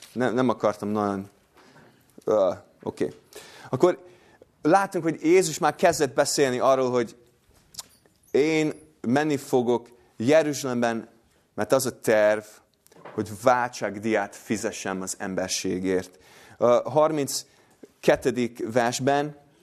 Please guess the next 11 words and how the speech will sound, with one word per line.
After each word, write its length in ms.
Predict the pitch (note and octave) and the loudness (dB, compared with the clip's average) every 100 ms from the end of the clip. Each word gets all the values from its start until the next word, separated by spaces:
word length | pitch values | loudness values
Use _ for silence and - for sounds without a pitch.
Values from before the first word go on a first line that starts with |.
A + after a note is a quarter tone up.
| - - | -16 -4
Jézus 440 | A#2+ D#3 E3+ D3+ - | 2 4 4 -2 -2
nyíltan 520 | C#3 F3+ G3 D#3+ C3+ | 2 2 2 0 0
beszélt 480 | C3 - C3+ B2 A#2 | 0 2 2 2 2
erről 380 | A2+ A#2 C3 | 2 2 2
a 140 | D3 A#2 | 0 -2
dologról, 680 | A2+ B2 B2 B2 D3+ E3+ - | 0 2 2 2 0 -2 0
Péter 340 | E3 E3 B2 | 0 2 0
ekkora 420 | A2 C#3 - A#2 A#2 | 0 0 0 0 0
magához 720 | A#2 B2+ B2 A#2 A#2 - - | 0 2 2 2 -2 -4 -10
vonta 520 | G2+ A#2+ B2 A#2 - | -2 0 0 0 -2
őt, 520 | - A#2+ E3+ - - | 2 2 0 -6 -18